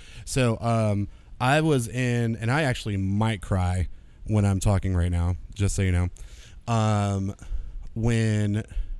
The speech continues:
Alden had that conversation with me, like, it sparked back in my head. Like, I was in a really, really dark place,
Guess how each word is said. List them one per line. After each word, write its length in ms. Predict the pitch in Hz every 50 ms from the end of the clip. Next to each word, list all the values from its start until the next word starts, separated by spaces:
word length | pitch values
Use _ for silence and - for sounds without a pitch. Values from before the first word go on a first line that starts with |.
| - - - - - -
Alden 360 | - 113 127 135 151 147 131 117
had 200 | 110 127 123 117
that 140 | 110 101
conversation 560 | - 117 107 104 98 - - 110 107 - 107 104
with 100 | 98 92
me, 220 | 101 101 98 101
like, 240 | 95 98 98 98 -
it 180 | - 110 107 -
sparked 520 | - - - - 104 101 95 - - -
back 260 | - 95 92 92 -
in 80 | 95 95
my 80 | 92 92
head. 400 | 95 95 120 131 127 113 95 95
Like, 240 | 92 90 - - - - - - - - -
I 100 | - 120 110
was 100 | 127 139
in 80 | 120
a 60 | 107
really, 260 | 101 101 107 120 123 113
really 180 | 110 107 101
dark 240 | 95 104 101 98 - -
place, 340 | - 104 98 92 - -